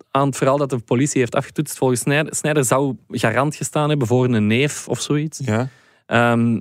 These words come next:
Speaker 1: maar volgens Sneijder was het gewoon zijn neef op eigen houtje die gezegd had van, "Hij staat garant voor mij", maar
Speaker 2: Ja.
Speaker 1: dat, dat was niet. En hij heeft dan die mannen over de vloer gekregen.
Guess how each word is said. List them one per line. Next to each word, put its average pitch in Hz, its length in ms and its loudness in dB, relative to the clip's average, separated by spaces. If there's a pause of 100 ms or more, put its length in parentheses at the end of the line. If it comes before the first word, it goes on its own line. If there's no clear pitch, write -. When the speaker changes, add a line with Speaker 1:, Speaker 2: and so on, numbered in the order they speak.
Speaker 1:
maar 123 180 0
volgens 127 380 0
Sneijder 139 460 0
was 127 160 2
het 117 120 -4
gewoon 127 240 2
zijn 117 240 2
neef 120 180 2
op 123 160 -2
eigen 117 220 2
houtje 123 260 -2
die 113 100 2
gezegd 120 380 0
had 135 160 0
van, 131 140 0
"Hij 127 100 -2
staat 120 260 0
garant 120 300 0
voor 120 160 -2
mij", 117 160 0
maar 117 260 2
Speaker 2:
Ja. 107 120 -8
Speaker 1:
dat, 104 340 -2
dat 104 200 0
was 104 240 0
niet. 113 280 -2 (240)
En 110 140 0
hij 107 80 2
heeft 107 200 2
dan 104 280 2
die 101 140 2
mannen 117 520 2
over 107 180 0
de 101 80 -2
vloer 110 220 0
gekregen. 127 600 0